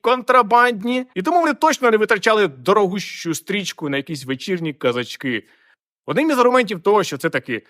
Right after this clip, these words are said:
ставалося, є те, що за інцидент з матюком Петра Юхимовича відсторонювали від передачі.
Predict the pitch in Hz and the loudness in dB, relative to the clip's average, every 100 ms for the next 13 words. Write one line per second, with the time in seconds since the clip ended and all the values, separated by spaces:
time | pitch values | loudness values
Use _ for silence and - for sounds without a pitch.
0 | _ _ _ 113 - 180 294 262 208 - | _ _ _ -12 0 4 4 4 -2 -4
1 | 127 110 - _ 151 208 208 285 277 196 | -4 -4 -12 _ -6 -6 -2 -2 -2 -4
2 | 151 196 202 214 202 170 143 120 143 135 | 0 0 0 -6 -2 2 2 2 -2 -2
3 | 139 202 240 220 147 151 196 202 190 190 | -2 2 2 2 -6 0 2 2 0 -2
4 | 196 180 151 143 190 - 214 160 135 127 | -2 -2 -4 -6 -10 2 4 4 2 -2
5 | 127 - 170 170 185 208 - | -4 -2 -2 0 0 -2 -4